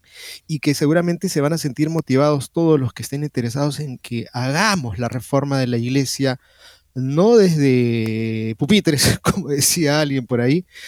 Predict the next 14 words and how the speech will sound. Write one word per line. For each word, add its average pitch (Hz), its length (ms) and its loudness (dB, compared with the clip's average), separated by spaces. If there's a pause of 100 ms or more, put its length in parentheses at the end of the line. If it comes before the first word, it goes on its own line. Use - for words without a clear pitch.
(120)
sino 151 540 0
desde 139 380 4
ese 196 180 0
espacio 170 500 0
tan 165 180 -2
especial 156 580 0
que 139 140 -4
es 135 80 -4
nuestra 143 260 -4
presencia 139 640 -4
en 127 80 -2
la 110 80 -6
Santa 135 360 -4
Misa, 139 420 -2